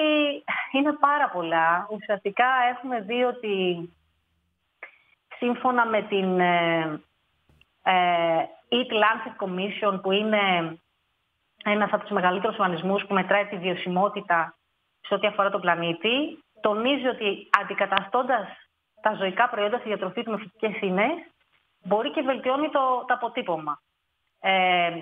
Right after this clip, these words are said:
οπότε, θα λαφτεί, θα, μπορεί να ληφθεί υπόψη η χρήση της γης, που τώρα γίνεται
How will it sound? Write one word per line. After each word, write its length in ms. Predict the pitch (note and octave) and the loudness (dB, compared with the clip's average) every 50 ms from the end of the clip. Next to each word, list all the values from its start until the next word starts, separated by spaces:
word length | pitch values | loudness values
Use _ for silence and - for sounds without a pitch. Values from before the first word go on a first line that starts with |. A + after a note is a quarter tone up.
| - - _ _ _ - | -12 -16 _ _ _ -6
οπότε, 760 | G#3+ G#3+ - C4 C4 B3+ B3+ - F#3+ F3 E3 D#3 D3+ D3 - _ _ _ _ _ - - G3 - | -6 -4 -2 -2 -2 -2 -2 -2 -2 -2 -2 -2 -2 -6 -8 _ _ _ _ _ -20 -20 -4 0
θα 140 | - A3 G#3+ | 2 2 2
λαφτεί, 300 | G#3 G3+ G3+ - - C4+ - - - G#3 - | 2 -2 -2 -2 -2 -4 -4 -4 -6 -4 -2
θα, 160 | A#3 A3+ - - G3 | 0 0 0 -2 -2
μπορεί 160 | G3 G#3+ A#3+ | -2 -2 0
να 60 | C4 | 0
ληφθεί 200 | B3+ B3 - C4+ | 0 -2 -2 -4
υπόψη 760 | B3+ B3+ - B3+ B3+ B3+ - - - F#3 F3 E3+ D#3+ D#3+ E3 - | -6 -2 0 0 0 0 -2 -10 -12 -10 -10 -10 -10 -10 -12 -14
η 160 | G#3 G3 F#3+ - | -14 -14 -12 -8
χρήση 300 | B3 C4 B3+ - C4+ B3+ | -6 -6 -6 -6 -8 -8
της 160 | - B3 A3 G#3 | -6 -4 -4 -2
γης, 360 | G3+ A#3+ B3+ A3 F#3 G3+ - | 0 0 0 0 -2 -4 -8
που 120 | - G3 | -12 -6
τώρα 220 | - A3 A3+ A#3 A#3 | -2 0 0 0 0
γίνεται 460 | G#3+ F#3+ A3 A#3 A#3+ B3 A#3+ B3 | -2 -4 -4 -2 -2 -2 0 0